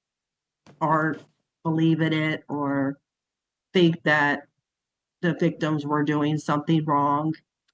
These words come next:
and they weren't. And I'm sure that's probably fear, but I'm not trying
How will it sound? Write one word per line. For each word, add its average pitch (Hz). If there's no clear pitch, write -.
and 143
they 156
weren't. 180
And 185
I'm 214
sure 190
that's 165
probably 156
fear, 147
but 160
I'm 156
not 165
trying 156